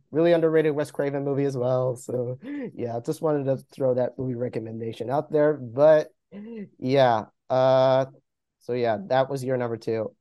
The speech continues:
And also, back to thirty Rock. Um, I tried getting into thirty Rock, and I, and it just didn't really do it for me. I don't know. Like,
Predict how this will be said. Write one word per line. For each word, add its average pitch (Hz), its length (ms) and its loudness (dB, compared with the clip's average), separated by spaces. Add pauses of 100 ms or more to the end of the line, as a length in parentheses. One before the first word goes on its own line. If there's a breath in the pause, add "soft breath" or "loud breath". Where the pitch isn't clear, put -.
And 131 80 4
also, 143 260 0
back 185 220 2
to 302 80 -2
thirty 156 260 2
Rock. 175 380 2 (240)
Um, 131 580 -4 (1120 soft breath)
I 208 160 2
tried 185 520 2
getting 190 260 -4
into 190 200 -6
thirty 190 300 -2
Rock, 190 400 0 (640)
and 165 100 -2
I, 170 400 -4
and 175 100 -2
it 185 120 -4
just 190 260 -8
didn't 180 340 -8
really 165 520 -4 (120)
do 147 220 0
it 156 120 0
for 165 120 -6
me. 165 380 -6 (360)
I 185 160 -8
don't 160 200 -4
know. 117 480 -6
Like, 135 320 -8